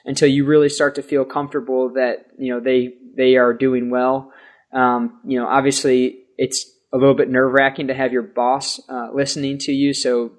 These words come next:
be gracious in that and don't, you know, try to alleviate some of that stress and pressure, uh, for them. But that's really after you start to feel comfortable with them taking those calls, that's when they can really launch out on their own. And like I said,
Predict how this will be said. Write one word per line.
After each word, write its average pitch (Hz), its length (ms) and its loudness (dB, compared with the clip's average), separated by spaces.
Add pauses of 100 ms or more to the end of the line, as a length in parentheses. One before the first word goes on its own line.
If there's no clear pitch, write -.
be 131 120 -2
gracious 127 580 0
in 120 160 -4
that 127 320 -6
and 127 160 -12
don't, 127 220 -4 (460)
you 127 60 -6
know, 123 100 0
try 131 200 4
to 127 280 4 (300)
alleviate 131 340 2
some 135 160 -8
of 127 60 -4
that 117 100 -4
stress - 400 -4
and 120 120 -12
pressure, 147 520 0 (520)
uh, 123 180 -2
for 147 380 4
them. 127 340 -4
But 131 160 0
that's 135 260 0 (160)
really 139 680 2 (260)
after 139 320 -4
you 147 160 -4
start 147 260 -2
to 147 60 -12
feel 139 140 -6
comfortable 135 360 -8
with 127 100 -6
them 127 160 -8
taking 131 340 -6
those 123 240 -8
calls, 131 720 -2 (300)
that's 131 200 0
when 135 120 -8
they 131 80 -6
can 131 140 -12
really 127 240 -4
launch 123 300 -8
out 131 120 -2
on 120 160 -6
their 120 180 -6
own. 113 180 -10
And 113 80 -20
like 120 160 -14
I 127 60 -4
said, 123 360 -4